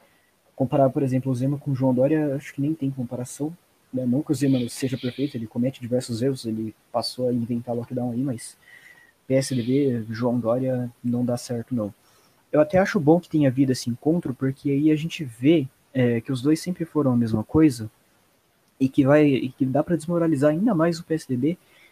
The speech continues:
que antes tinha o voto de par-, de pessoas mais à direita, né? E conquistar aí o coração dessas pessoas, já que os marxistas, tanto petistas quanto tucanos, ainda são, é, especialistas nessa, nessa arte.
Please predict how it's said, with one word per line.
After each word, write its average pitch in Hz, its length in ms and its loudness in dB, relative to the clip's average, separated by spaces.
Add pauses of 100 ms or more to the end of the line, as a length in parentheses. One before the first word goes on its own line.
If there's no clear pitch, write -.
(200)
que 120 280 2
antes 135 200 0
tinha 131 220 -2
o - 20 -2
voto 120 240 -2
de 120 60 -4
par-, 120 220 2
de 120 120 -4
pessoas 120 400 -4
mais 120 300 2
à 123 80 2
direita, 123 500 -2
né? 139 160 0 (440)
E 160 160 2
conquistar 185 460 0
aí 165 120 6
o 160 60 4
coração 156 340 0
dessas 147 200 -8
pessoas, 131 600 -4
já 123 180 2
que 120 380 0
os 113 100 -4
marxistas, 127 960 -2
tanto 135 320 2
petistas 127 540 -4
quanto 123 220 -4
tucanos, 135 500 0
ainda 135 220 2
são, 147 400 -2
é, 127 180 0
especialistas 131 720 -6 (540)
nessa, 120 880 0 (240)
nessa 123 260 -6
arte. 104 460 -4